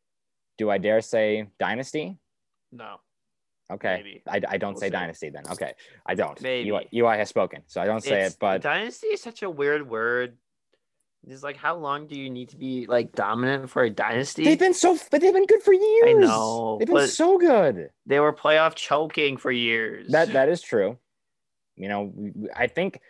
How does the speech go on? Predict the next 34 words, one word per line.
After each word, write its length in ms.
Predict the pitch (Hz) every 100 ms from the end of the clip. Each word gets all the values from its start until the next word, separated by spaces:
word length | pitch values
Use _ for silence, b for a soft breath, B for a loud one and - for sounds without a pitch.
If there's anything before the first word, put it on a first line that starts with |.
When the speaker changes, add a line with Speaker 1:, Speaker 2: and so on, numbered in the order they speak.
| B B
Speaker 1:
everyone 480 | - 131 147 139 135 98 104
overlooks 480 | 127 123 120 135 -
Columbus 580 | - 135 123 107 - -
now 300 | 110 104 117
because 340 | 117 117 113
they 100 | 110
have 220 | 110 117 98 -
two 140 | 135
cups 260 | 156 135 -
now, 380 | 98 98 117 -
or 120 | 98
going 240 | 120 117
Speaker 2:
It 40 | 104
Speaker 1:
to 40 |
Speaker 2:
took 80 | 151
Speaker 1:
have 80 | 175
two 60 | 156
Speaker 2:
them 120 | 156
Speaker 1:
cups. 200 | 90 -
Speaker 2:
five 560 | - 139 143 147 156 139
years 380 | 131 139 131
to 60 | -
get 140 | 127
back 220 | 120 117 113
to 80 | -
the 100 | 117
finals. 720 | - 113 113 92 80 - - _ 127
Like, 320 | 110 101 - _ _ _ _ _ _ _
five 240 | - 117 123
years 200 | 135 127
is 120 | 120
a 80 | 107
long 720 | 113 110 117 117 120 117 113
time. 440 | 107 98 92 -